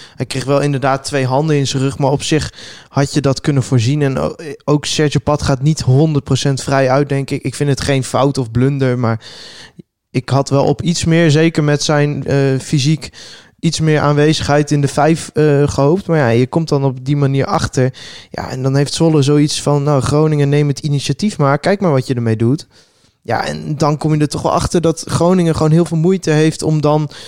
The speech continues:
eh, wel inderdaad tot kansen te komen. Je hebt natuurlijk eigenlijk de grootste kans na Sloor. Sloor kwam een beetje, eh, die kans kwam een beetje vanuit het slotoffensief. Maar de andere kans was Postema, eh, die doorbrak en met links op de keeper schoot.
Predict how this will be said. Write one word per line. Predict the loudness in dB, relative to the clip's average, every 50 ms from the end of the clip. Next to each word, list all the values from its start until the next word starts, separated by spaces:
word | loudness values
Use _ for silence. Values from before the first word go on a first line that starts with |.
| -20 -20 -8 _
eh, | 0 2 4 4
wel | 2 2 2 2 2 2 2
inderdaad | 2 0 0 2 2 2 0 0 0
tot | -2 -4 -4
kansen | -2 -2 -2 -2 -2 -4
te | -8 -4
komen. | -2 0 0 2 2
Je | 0
hebt | 0 -2 -2
natuurlijk | -6 -8 -8 -12 -8 -2
eigenlijk | 0 0 0 0 -2 -6 -6 -6
de | -6
grootste | -4 0 0 0 0 0 -2 -4
kans | -2 0 0 0 0 -2 -2 -4
na | -2 0 0 2 0 0
Sloor. | -2 -2 -2 0 2 2 4 4 2 0 -2 -8 -16 -20 -20 -20 -20 -20 _ -18 -10 -8 -6
Sloor | -4 -4 -2 -2 0 0 0 0 -2 -4
kwam | -4 -4 -2 0 0
een | 2
beetje, | 2 2 2 2 2 2 2 4 4 4 2 2 0 -2 -4
eh, | -6 -8 -10 -12 _ _ _ _ _ _ _ _
die | -6 -6
kans | -4 0 0 0 0 -2 -2
kwam | -4 -2 -2 0
een | 0 0
beetje | 0 -2 -2 -4
vanuit | -6 -6 -4 -2 -2 0 -2
het | -2 -4
slotoffensief. | -4 -2 -2 -2 -2 -2 -2 0 0 0 0 2 2 0 0 0 -4 -10 -20 -20 -20 -20 -20 -20 -20 _
Maar | -6 -2 0 0 0
de | 0 0
andere | 0 0 0 0 0 -2
kans | 0 0 0 0 0
was | 0 -2 -2
Postema, | 0 0 -2 -2 -2 -2 -2 0 2 2 2 2 0 0
eh, | 0 0 0 -2 -2 -2
die | -2 0 0 0 0 0 -2 -4 -4 -2
doorbrak | 0 2 2 2 2 0 -2 -2 0
en | 0 0
met | 0 0 0
links | 0 0 0 0 -2
op | -4 -6 -6 _
de | -4 -4
keeper | -2 -2 -4 -4 -4
schoot. | -6 -2 0 0 0 0 -2 -6